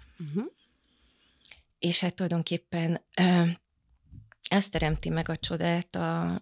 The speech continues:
Speaker 2: a folyamatban, hogy ők, ö,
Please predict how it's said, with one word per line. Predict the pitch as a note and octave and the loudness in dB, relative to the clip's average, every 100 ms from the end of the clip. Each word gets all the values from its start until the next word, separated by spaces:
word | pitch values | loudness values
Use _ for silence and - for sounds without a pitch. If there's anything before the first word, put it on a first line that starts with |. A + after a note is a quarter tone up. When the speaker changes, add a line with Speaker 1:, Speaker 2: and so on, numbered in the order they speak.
| - | -8
Speaker 2:
a | - D#3+ | -8 -6
folyamatban, | - F3+ F3+ F#3 F#3 - F#3 F3+ | -2 2 6 6 4 2 2 2
hogy | F3 F3 E3+ - - | 2 0 0 -2 -2
ők, | F#3+ G3 G3+ G3+ - - - | 2 2 2 -2 -18 -18 -6
ö, | F3 E3 D#3+ D#3+ | -2 0 0 0